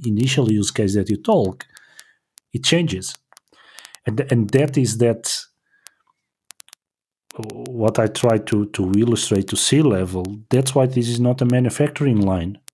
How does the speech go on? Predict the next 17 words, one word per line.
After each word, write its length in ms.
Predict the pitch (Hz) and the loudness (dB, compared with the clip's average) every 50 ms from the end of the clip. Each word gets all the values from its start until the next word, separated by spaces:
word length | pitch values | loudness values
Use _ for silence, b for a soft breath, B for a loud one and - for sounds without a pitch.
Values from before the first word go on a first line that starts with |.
| _ _ _ _ _ | _ _ _ _ _
Because 220 | - 113 110 95 95 | -4 -2 -2 0 0
you 80 | 92 | -2
put 300 | - - - - 151 151 | -4 -4 0 0 0 2
this 180 | - 139 127 120 | 2 0 0 2
data 260 | 127 127 127 123 113 | 2 2 2 2 2
out, 320 | 110 95 87 85 - - - | 0 0 -2 -4 -8 -12 -14
you 100 | - - - - _ _ - | -14 -16 -16 -18 _ _ -2
put 140 | - 147 - | -2 0 2
this 160 | - 123 - | 0 -2 0
software 420 | - 123 120 - - 113 101 107 | 2 0 0 0 0 0 2 2
out, 240 | 117 139 - - - - _ B B B B B B B B B B B B _ | 2 2 0 -2 -8 -18 _ B B B B B B B B B B B B _
people 260 | - 110 104 104 104 101 | -2 0 2 2 2 4
are 40 | |
gonna 220 | 98 117 120 123 120 | 4 4 2 2 2
discover 360 | 110 104 - - 123 107 107 | -2 -2 -2 0 0 0 0
something 360 | - - 120 107 - 104 95 | 0 0 0 0 0 -2 -2
new. 280 | 107 123 123 98 - | -2 -2 -2 -2 -4